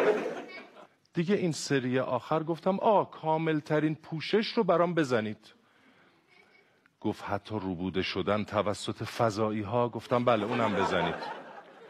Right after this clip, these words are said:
الان اگر فضایی ها منو بدزدن، پول خوبی به بستگانم می‌رسه. البته اگر بتونم که ثابت کنم فضایی ها منو دزدیدن.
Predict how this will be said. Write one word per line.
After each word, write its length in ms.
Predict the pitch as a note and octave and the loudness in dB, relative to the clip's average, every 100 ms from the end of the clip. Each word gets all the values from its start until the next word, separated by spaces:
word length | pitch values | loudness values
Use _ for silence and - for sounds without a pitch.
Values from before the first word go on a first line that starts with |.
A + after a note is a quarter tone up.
| - - - - | -20 -20 -12 0
الان 300 | C3+ C3+ A2+ | 2 4 2
اگر 180 | G#2 G2+ | 2 0
فضایی 460 | - A2 F#2+ G2 | 2 0 2 0
ها 160 | F#2+ G#2 | 2 2
منو 220 | G2 F#2+ | 2 0
بدزدن، 680 | F2+ F2+ F2+ E2 G#2+ A#2 C3 - - - - - _ - - | -4 -4 -4 -2 0 0 -2 -12 -20 -20 -20 -20 _ -20 -6
پول 200 | B2 B2 | 0 0
خوبی 360 | - A#2 F#2+ | 0 -4 -4
به 140 | D#2+ F#2 | -2 0
بستگانم 640 | F2+ F2+ - F2+ F2+ F2 | 0 -2 -4 -4 -2 -2
می‌رسه. 380 | E2+ D#2+ - F2 - - - - - - C#4 - - A#4 - - - - - | -2 -4 -4 -10 -10 -6 -4 2 6 8 6 4 0 -2 -4 -6 -8 -10 -2
البته 400 | D3 D3 D3+ F3+ | 0 2 0 2
اگر 320 | F3 F3 F#3 | 2 4 2
بتونم 720 | D#3+ D3 F3+ - F#3 F#3 E3+ E3+ | 2 2 0 0 -2 2 2 0
که 160 | F#3 | -2
ثابت 580 | E3 - C3 B2 D3+ D#3+ | -2 2 2 4 0 -2
کنم 360 | - E3+ E3+ E3 | -4 0 2 2
فضایی 440 | D3+ C#3 C3+ C3+ | 2 2 2 2
ها 140 | B2+ | 0
منو 240 | D3 B2+ G#2+ | 0 0 -2
دزدیدن. 640 | G2+ F#2 E2+ F2 D#2+ D2 | -2 -4 -4 -2 0 -2